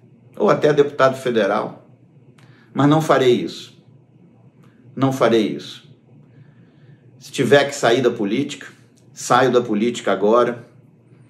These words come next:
Dou esse até breve de quatro anos. Espero que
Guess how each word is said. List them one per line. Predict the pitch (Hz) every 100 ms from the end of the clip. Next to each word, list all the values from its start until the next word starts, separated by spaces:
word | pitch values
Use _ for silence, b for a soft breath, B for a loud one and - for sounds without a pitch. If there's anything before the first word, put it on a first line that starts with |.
| -
Dou | - 135
esse | 139 139
até | 123 127
breve | 104 127 127 123
de | 107
quatro | 127 127 123 113
anos. | 107 120 123 123 - - - _ _ _ _ _ _ - _ - b b b b b b b b b - _ -
Espero | - - 151 156 151 127 - - - _ _ -
que | - 117 110 107 104 101 98 -